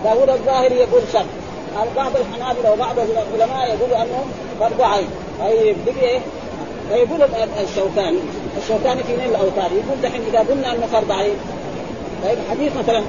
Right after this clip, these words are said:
صلاة الرجل مع الرجل أف-، أفضل وأزكى، في هذا الحديث إيه؟ ما تعرف، لأنه ما تعرف. لما قلت: "زيد أعلم من خالد"، معناه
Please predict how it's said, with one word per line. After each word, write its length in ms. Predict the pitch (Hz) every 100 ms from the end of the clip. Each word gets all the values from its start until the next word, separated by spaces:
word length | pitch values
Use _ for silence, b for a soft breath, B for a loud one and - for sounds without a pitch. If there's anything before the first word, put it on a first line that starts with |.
| - - -
صلاة 240 | 214 240 269
الرجل 360 | 254 254 247 240
مع 140 | 214
الرجل 280 | 208 220 220 220 214 -
أف-، 300 | 214 175 -
أفضل 280 | 202 165 190 180 151
وأزكى، 460 | 185 226 175 196 196 - - - - - - - - - -
في 100 | 226
هذا 160 | 247
الحديث 440 | 247 185 220 - -
إيه؟ 140 | 226 - - - - -
ما 80 | 508
تعرف، 180 | - -
لأنه 200 | - 392 622 -
ما 80 | -
تعرف. 200 | 233 220 214 -
لما 180 | 214 220
قلت: 100 | 240
"زيد 280 | 240 254 254
أعلم 300 | 240 240 240
من 180 | 220 196
خالد"، 240 | 196 170 170
معناه 260 | 214 240